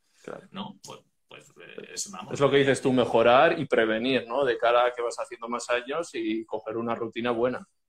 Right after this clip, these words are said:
Speaker 2: Eso es. Y, y, y darnos cuenta, el, es de perogrullo, ¿no? Pero que ni el hecho de llevar una dieta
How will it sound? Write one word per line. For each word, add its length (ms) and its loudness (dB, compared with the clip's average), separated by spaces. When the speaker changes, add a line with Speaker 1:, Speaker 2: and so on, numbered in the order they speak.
Speaker 2:
Eso 260 -4
es. 260 -18
Y, 100 -10
y, 360 -14
y 40 -12
darnos 320 -10
cuenta, 400 -12
el, 580 -18
es 80 -20
de 120 -10
perogrullo, 640 -10
¿no? 140 -18
Pero 220 -20
que 240 -20
ni 180 -20
el 200 -16
hecho 260 -12
de 640 -8
llevar 360 -8
una 200 -10
dieta 480 -10